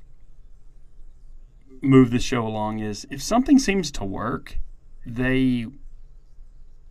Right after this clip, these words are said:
don't hang on to things. And they go with the flow almost. Obviously, like, I think even fan reaction,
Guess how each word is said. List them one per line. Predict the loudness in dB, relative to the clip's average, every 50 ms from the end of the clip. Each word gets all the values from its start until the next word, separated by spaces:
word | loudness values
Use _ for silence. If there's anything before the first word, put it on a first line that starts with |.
| -20 -20 -18 -14 -12 -10 -10 -10 -6
don't | 2 2 2 4 2 0 -4 -6
hang | -6 2 6 8 8 8
on | 8 4 0 -4 -4 -6
to | -6 -8
things. | -8 -6 -8 -8 -8 -10 -12 -12 -14 -16 -16 -18 -18 -16 -16 -16 -16 -18 -18 -18 -18 -8 -2
And | 2 4 6
they | 6 4
go | 6 6 4 4 6
with | 4 4 4 2
the | 0 -2
flow | -4 0 4 4 4 4
almost. | 4 0 -2 -2 -2 -4 -6 -8 -10 -6
Obviously, | -2 0 2 4 4 4 2 0 -4 -4
like, | -2 -2 -2 -2 -2 -4 -8 -14 -12 -6
I | -6 -4
think | -2 0 -2 -2 0 0
even | 0 0 0 0
fan | -2 -2 -2 -2 -2
reaction, | -4 -4 -4 -4 -4 -4 -6 -10 -10 -10 -10 -10 -10